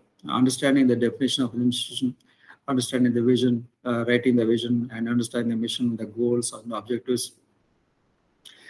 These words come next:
and developing the institutional quality manual and quality policy, and trace and record institutional milestones,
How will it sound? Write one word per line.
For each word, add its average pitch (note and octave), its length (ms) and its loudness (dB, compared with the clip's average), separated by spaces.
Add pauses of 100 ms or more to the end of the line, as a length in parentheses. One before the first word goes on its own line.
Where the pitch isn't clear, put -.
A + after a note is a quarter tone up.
(140)
and C3 160 4
developing C3+ 380 4
the B2 80 6
institutional B2 420 -2
quality A#2 300 -2
manual A#2 420 2
and A2 200 -6
quality G#2+ 240 -4
policy, G#2+ 520 -6 (420)
and A#2+ 200 -4
trace D3+ 300 6
and B2 140 2
record A#2+ 300 2
institutional A#2+ 460 -2
milestones, A2 640 -4